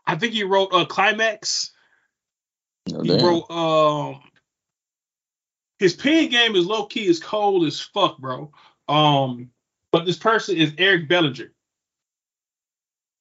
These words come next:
Speaker 1: And, like, he's been around for a good ten,
Speaker 2: I
Speaker 1: fifteen
Speaker 2: know what you're
Speaker 1: years,
Speaker 2: talking
Speaker 1: bro.
Speaker 2: about, yeah.
Speaker 1: Um, and the album that I'm talking about,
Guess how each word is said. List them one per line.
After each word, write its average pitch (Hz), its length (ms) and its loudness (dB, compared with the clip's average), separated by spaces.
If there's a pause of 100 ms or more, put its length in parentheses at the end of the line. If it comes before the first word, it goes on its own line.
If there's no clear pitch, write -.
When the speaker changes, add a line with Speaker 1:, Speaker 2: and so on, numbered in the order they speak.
(120)
Speaker 1:
And, 147 80 2
like, 143 260 0 (100)
he's 202 320 -4
been 208 140 0
around 202 400 0
for 170 200 0
a 147 40 -8
good 196 360 -6
ten, 208 280 -2
Speaker 2:
I - 20 -12
Speaker 1:
fifteen 202 340 -2
Speaker 2:
know 233 60 2
what 180 80 2
you're 165 120 2
Speaker 1:
years, 156 40 0
Speaker 2:
talking - 120 -4
Speaker 1:
bro. 147 140 0
Speaker 2:
about, 135 100 -8
yeah. 69 200 -4 (600)
Speaker 1:
Um, 143 600 0 (260)
and 160 120 4
the 160 120 -4
album 208 440 0
that 185 140 0
I'm 170 180 0
talking 240 440 0
about, 135 380 -8